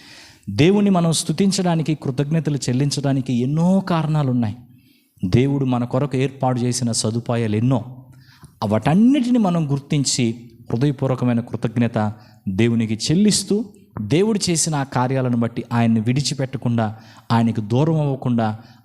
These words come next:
ఆయన కోరుకున్న రీతిలో మనము జీవిస్తూ ప్రభువుని సేవిస్తూ ముందుకు కొనసాగేటువంటి వారంగా మనము ఉండవలసి ఉంది. అలాంటి భాగ్యము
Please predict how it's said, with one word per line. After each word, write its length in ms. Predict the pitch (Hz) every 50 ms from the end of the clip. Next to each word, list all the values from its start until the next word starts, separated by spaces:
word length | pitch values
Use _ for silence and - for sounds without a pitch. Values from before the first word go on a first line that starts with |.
| _ 117
ఆయన 300 | 117 131 156 185 202 220
కోరుకున్న 460 | 202 196 190 185 180 180 180 165 156
రీతిలో 320 | 147 147 147 143 139 139
మనము 200 | 123 123 120 117
జీవిస్తూ 640 | 110 107 131 151 147 135 127 - - - 117 110 107 - - - - - _ -
ప్రభువుని 460 | 127 113 113 117 117 120 113 110 110
సేవిస్తూ 680 | 110 - - - 151 160 160 151 143 - - - 127 120
ముందుకు 300 | 117 117 123 127 120 120
కొనసాగేటువంటి 720 | 123 113 117 - - 120 113 110 110 107 113 107 104 107
వారంగా 480 | 107 104 101 101 101 101 101 98 95 98 - - - - - _ -
మనము 320 | 98 101 104 101 104 104 - -
ఉండవలసి 540 | 123 131 131 139 131 127 120 117 - - 110
ఉంది. 240 | 98 92 85 82 - _ - - - - _ -
అలాంటి 300 | 135 160 160 160 143 151
భాగ్యము 720 | 135 131 147 185 214 - - 208 202 180 156 143 -